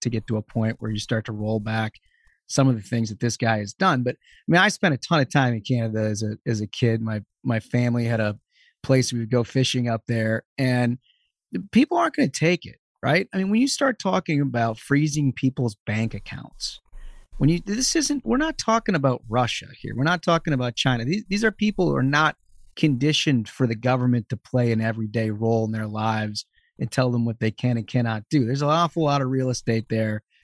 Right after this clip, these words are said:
that is essentially ungoverned, right? And so I, I think that he is making a traumatic mistake, not just from a civil liberties standpoint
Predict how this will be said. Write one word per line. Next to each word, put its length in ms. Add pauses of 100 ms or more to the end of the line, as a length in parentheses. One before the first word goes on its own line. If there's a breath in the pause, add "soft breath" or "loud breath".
(120)
that 100
is 100
essentially 560
ungoverned, 760 (240)
right? 300 (460)
And 120
so 140
I, 220
I 100
think 320
that 200
he 180
is 160
making 440
a 200 (520)
traumatic 720
mistake, 400
not 200
just 220
from 160
a 60
civil 320
liberties 380
standpoint 680